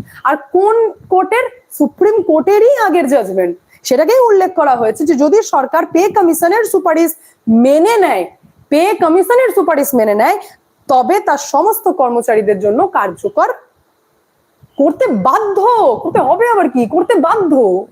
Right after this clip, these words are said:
দ্বিতীয়, কেন্দ্র এবং রাজ্যের নিয়মে মিল, কেন্দ্র এবং রাজ্যের নিয়মে মিল, ডিএ সংক্রান্ত বিষয়ে সেন্ট্রাল এবং স্টেট গভর্নমেন্টের রুলস এর মিল আছে।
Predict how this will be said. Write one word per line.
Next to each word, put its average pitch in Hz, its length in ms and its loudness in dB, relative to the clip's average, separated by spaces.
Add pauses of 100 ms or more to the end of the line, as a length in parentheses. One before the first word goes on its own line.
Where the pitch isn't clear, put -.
(380)
দ্বিতীয়, 359 400 2 (420)
কেন্দ্র 349 320 2
এবং 403 320 2
রাজ্যের 254 420 0
নিয়মে 294 420 4
মিল, 254 360 0 (1120)
কেন্দ্র 294 400 2
এবং 370 320 2
রাজ্যের 277 420 2
নিয়মে 339 340 2
মিল, 269 480 2
ডিএ 294 260 4
সংক্রান্ত 311 540 0
বিষয়ে 302 400 0
সেন্ট্রাল 277 560 0
এবং 349 260 2
স্টেট 285 400 0
গভর্নমেন্টের 254 600 0
রুলস 247 280 -2
এর 427 100 2
মিল 466 220 4
আছে। 240 360 -4